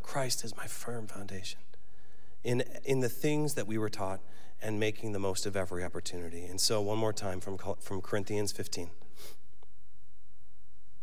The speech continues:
"My dear brothers and sisters,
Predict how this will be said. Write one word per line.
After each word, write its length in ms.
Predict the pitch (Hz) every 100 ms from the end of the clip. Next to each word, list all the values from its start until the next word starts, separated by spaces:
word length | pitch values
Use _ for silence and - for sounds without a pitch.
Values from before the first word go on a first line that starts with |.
| - - - - - - - - - - - - - - -
"My 80 | 107
dear 220 | 110 135
brothers 320 | 135 127 123
and 100 | 117
sisters, 520 | - 90 - 85 -